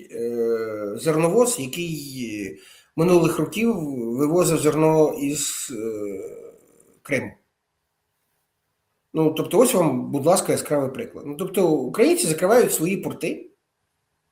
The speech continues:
для, е, суден, які в тій чи іншій мірі свій час колись там долучалися до, е,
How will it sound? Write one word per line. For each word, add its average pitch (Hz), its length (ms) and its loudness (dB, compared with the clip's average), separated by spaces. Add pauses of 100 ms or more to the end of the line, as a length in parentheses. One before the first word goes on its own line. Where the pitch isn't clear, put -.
(520)
для, 160 880 6
е, - 840 -8
суден, 269 500 4
які 156 1000 -2 (220)
в - 60 -20
тій 240 180 4
чи 233 140 2
іншій 196 240 2
мірі 240 300 6
свій 165 220 0
час 254 280 4
колись 196 400 2
там 240 280 2
долучалися 160 720 0
до, 170 460 -4 (960)
е, 120 560 0